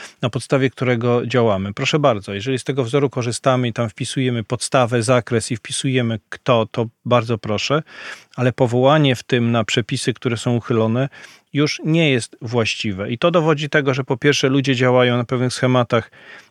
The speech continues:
i do nas należy weryfikacja tego, czy to jest ten dobry schemat. Innymi słowy, jeżeli przychodzi ktoś do nas i jest bardzo szacownej instytucji, czy to jest policja, czy to jest Centralne Biuro Śledcze, bo też takich wniosków sporo wpływa do klientów, czy ktokolwiek inny,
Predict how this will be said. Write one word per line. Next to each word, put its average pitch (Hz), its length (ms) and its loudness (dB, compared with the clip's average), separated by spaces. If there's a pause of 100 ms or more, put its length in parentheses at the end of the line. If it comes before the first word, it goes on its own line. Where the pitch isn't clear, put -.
i 131 100 0
do 151 160 4
nas 208 200 2
należy 160 320 4
weryfikacja 131 720 0
tego, 104 400 -4 (320)
czy - 120 -4
to 143 120 2
jest 131 160 2
ten 127 200 2
dobry 123 280 0
schemat. 107 520 -6 (140)
Innymi 143 320 6
słowy, 101 340 2
jeżeli 123 220 2
przychodzi 143 380 0
ktoś 127 220 0
do 127 140 2
nas 104 300 -4
i 127 140 -2
jest 127 180 2
bardzo 139 320 2
szacownej 127 460 2
instytucji, - 600 -4 (100)
czy 156 120 2
to 165 100 2
jest 151 120 2
policja, 120 560 2
czy 127 160 -2
to 139 120 2
jest 135 200 4
Centralne 139 500 2
Biuro 127 240 4
Śledcze, 113 500 0
bo 110 100 0
też 120 200 0
takich 110 380 -6
wniosków 113 520 -2
sporo 123 340 2
wpływa 113 340 0
do 107 120 -2
klientów, 104 500 -4
czy 117 140 -4
ktokolwiek 123 640 -2
inny, 113 340 2